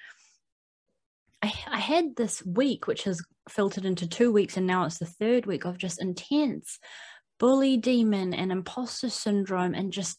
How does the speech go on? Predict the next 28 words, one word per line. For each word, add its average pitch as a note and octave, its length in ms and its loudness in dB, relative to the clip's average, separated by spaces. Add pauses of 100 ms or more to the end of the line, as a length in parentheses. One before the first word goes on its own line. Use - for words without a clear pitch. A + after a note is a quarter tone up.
overwhelm A#3 840 2
all A3+ 240 0
the D4 100 2
time. F#3+ 640 0
And, G#3 420 2 (800)
um, G#3 540 2
I'm A3 260 2
not D#4+ 160 2
really D4+ 220 2
sure A#3+ 240 2
where G#3+ 160 0
I'm G#3 160 2
finding G3+ 480 -2
a F3 40 0
break F3 420 -2
in A3+ 120 2
this A3 400 0
or F#3 140 -4
where F3+ 120 -4
I'm F3+ 140 -2
finding F3+ 560 -4
my, E3+ 640 -2
um, E3 600 -4 (440)
you G#3+ 100 -2
know, F3+ 260 -2 (560)
my G3+ 240 0
time E3 560 2
to, F3 220 -6